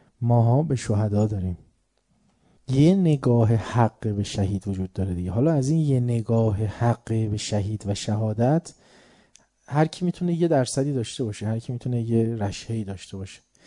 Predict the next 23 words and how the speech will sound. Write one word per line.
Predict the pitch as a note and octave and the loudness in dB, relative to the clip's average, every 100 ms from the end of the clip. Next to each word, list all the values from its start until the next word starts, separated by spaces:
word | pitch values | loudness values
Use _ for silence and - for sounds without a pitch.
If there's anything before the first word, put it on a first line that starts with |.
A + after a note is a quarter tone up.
| - - - | -20 -12 -2
ولی | D3+ | -2
جنسشون | F3 C#3 E3 G3 F#3+ G#3 - F#3 | 0 2 4 4 2 -2 0 2
یه | E3 C#3+ | 4 4
نگاهه | D3+ C3 G2+ G2 D#2+ E2+ - _ _ _ _ _ A2+ | 4 4 0 -2 -4 -8 -14 _ _ _ _ _ 2
و | |
اون | C3+ F#3 | 4 4
این | G#3 G3 | 4 4
است | F#3+ - | 2 -2
که | G3 | -8
شهیدان، | - - C3+ B2 A2 A#2+ A2 A2+ C3+ D#3+ E3+ E3+ - | -8 -4 -2 0 -2 -2 0 2 2 2 0 -2 0
اونها | A#2 A2 | 2 2
که | - | 2
مقام | G2+ G2 F#2+ G2 | 2 4 2 0
شهادت | G#2 G2+ G#2 F#2+ F#2+ - | 0 -2 -2 -2 -4 -2
می‌رسن، | F#2+ F#2 - A2+ C#3 C#3+ D#3+ _ _ _ - _ _ _ _ _ _ - | -4 -2 -2 -2 -2 -4 -6 _ _ _ -20 _ _ _ _ _ _ -2
اینا | B2+ E3 | 2 2
احیاءن، | - B2+ G2+ A2 C#3+ D3 G2 D#2 - - - | 2 -2 0 2 4 4 2 -2 -12 -10 0
حیاً. | D3 G#2+ F2+ D#2+ _ _ _ _ _ _ _ _ _ _ _ _ _ _ _ _ _ _ _ _ - - - | 2 2 -6 -10 _ _ _ _ _ _ _ _ _ _ _ _ _ _ _ _ _ _ _ _ -20 -10 2
حی | E3+ G3+ G3+ F3+ F#3+ - _ _ _ _ _ _ _ _ _ _ _ _ _ _ _ _ _ _ | 6 6 4 0 -6 -16 _ _ _ _ _ _ _ _ _ _ _ _ _ _ _ _ _ _
فرقش | - - C3 D3+ E3 E3 - | -16 -2 4 4 4 0 0
با | C#3 B2 | 2 4
حاضر | A#2+ B2 A2 C3 | 6 4 4 4
همینه. | C#3+ C#3+ A2 F2+ E2+ | 4 4 2 -2 -8